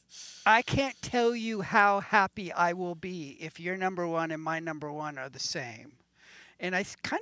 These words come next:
Speaker 2: of suspect that it might be because you ha-, uh, you haven't mentioned them yet.
Speaker 1: Yeah.
Speaker 2: And that's Talking Heads' debut album, Talking Heads seventy-seven.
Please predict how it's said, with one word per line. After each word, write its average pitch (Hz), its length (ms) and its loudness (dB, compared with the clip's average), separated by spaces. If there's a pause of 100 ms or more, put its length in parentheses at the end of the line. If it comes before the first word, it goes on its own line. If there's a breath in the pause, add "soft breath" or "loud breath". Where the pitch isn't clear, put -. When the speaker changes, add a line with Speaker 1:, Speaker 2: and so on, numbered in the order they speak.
Speaker 2:
of - 60 -10
suspect - 640 -2 (220)
that 196 240 0
it 190 140 -4
might 190 440 0
be 233 240 -2
because 165 520 -4
you 220 240 -6
ha-, 190 80 0 (160)
uh, - 20 0
you 175 280 -4
haven't 214 300 0
mentioned 196 440 -6
them 143 160 -6
yet. 120 260 -6 (640 loud breath)
Speaker 1:
Yeah. - 120 -2
Speaker 2:
And 190 200 2
that's - 560 0
Talking 202 500 2
Heads' 180 500 0
debut 190 520 -2
album, 196 440 2
Talking 185 400 -2
Heads 180 300 -4
seventy-seven. 170 960 -4